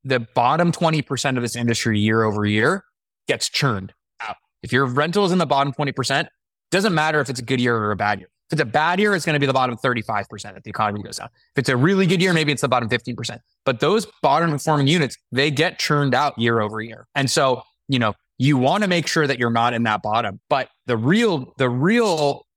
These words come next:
like, winners in the space are the people that are performing in the top ten, top twenty percent of, of listings. And it's not that they are,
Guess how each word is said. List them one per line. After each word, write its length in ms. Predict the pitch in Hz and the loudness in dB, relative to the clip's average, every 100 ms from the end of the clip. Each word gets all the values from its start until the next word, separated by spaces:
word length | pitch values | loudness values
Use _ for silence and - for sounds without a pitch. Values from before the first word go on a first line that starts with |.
| _ - | _ -2
like, 300 | 120 107 - | 0 0 -4
winners 540 | 104 120 190 165 123 117 | -2 0 2 2 0 -2
in 80 | |
the 80 | 104 | -6
space 380 | - 214 185 - - _ - | -4 -2 0 -4 -10 _ -2
are 160 | 165 165 | 0 0
the 100 | 151 | -4
people 320 | - 175 180 | -2 0 2
that 100 | 139 | 2
are 80 | 127 | 0
performing 540 | 123 113 143 143 127 | -4 -6 -2 0 0
in 60 | 113 | -2
the 100 | 107 | -4
top 380 | - 120 120 - | 0 0 0 -2
ten, 400 | 120 117 117 - _ - | 0 0 -2 -6 _ -2
top 280 | 139 117 | -2 -2
twenty 160 | - 120 | -2 -2
percent 340 | 113 104 123 113 | -2 -2 -2 -2
of, 100 | 107 - | -4 -2
of 140 | 113 98 | -6 0
listings. 360 | 175 - 110 - | -2 -2 -12 -4
And 200 | 151 - _ _ _ - | -4 -4 _ _ _ -4
it's 180 | 170 | 0
not 380 | 160 185 226 151 | 2 2 0 -2
that 240 | 151 131 120 | -2 -2 0
they 220 | 139 135 | 0 2
are, 420 | 131 123 120 120 | 2 2 0 -2